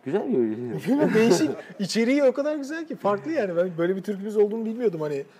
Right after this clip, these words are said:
Speaker 2: soru soruyor, cevaplıyor falan.
Speaker 1: Ya öyle komik komik türkülerimiz var.
Speaker 2: Hı hı.
Speaker 1: Ya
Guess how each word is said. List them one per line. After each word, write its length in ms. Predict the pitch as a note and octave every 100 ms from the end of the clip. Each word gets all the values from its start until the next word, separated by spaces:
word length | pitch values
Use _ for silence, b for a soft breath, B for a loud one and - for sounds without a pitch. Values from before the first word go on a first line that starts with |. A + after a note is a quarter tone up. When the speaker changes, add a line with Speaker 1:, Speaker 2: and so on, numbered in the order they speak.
| B A#2
Speaker 2:
soru 160 | C3+ B2+
soruyor, 260 | C3+ C#3+
cevaplıyor 400 | C#3 C3 C3 D3+
falan. 260 | C#3+ C3 D#3 -
Speaker 1:
Ya 200 | F#3 G#3
öyle 280 | G#3+ C3+ D3 C#3
komik 300 | - E3 D#3+
komik 260 | D3+ D3+
türkülerimiz 560 | - D3+ - C#3 C#3+ C3+
var. 80 | A#2
Speaker 2:
Hı 40 |
hı. 40 | G#2
Speaker 1:
Ya 220 | D#3+ D#3